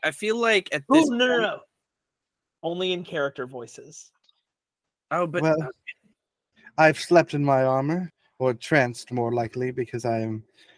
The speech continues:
Speaker 3: a superior type of being that doesn't require eight hours. And so I am fully dressed and ready for you. And he,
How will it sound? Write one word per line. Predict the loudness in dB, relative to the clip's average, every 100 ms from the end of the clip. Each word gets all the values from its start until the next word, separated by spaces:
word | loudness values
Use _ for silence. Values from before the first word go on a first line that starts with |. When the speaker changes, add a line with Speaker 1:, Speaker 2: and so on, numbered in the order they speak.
| _ -14
Speaker 3:
a | -8
superior | -6 2 4 4 2 0
type | -4 -4 -4 -4
of | -8 -8
being | -6 -4 -4 -6
that | -6
doesn't | -8 -6 -6
require | -8 2 4 4 0 -6 -10 _ _ _ _ -4
eight | -2 -2 -8 -4
hours. | -4 -4 -6 -10 -18 _ _ _ _ _ _ _ _ 2
And | 6
so | 8
I | 8 8
am | 6
fully | 2 4 6 6
dressed | 2 0 0 -4
and | -6
ready | -4 -6 -8
for | -4 -2
you. | -2 -6 -14 _ -10
And | -6
he, | -4 -6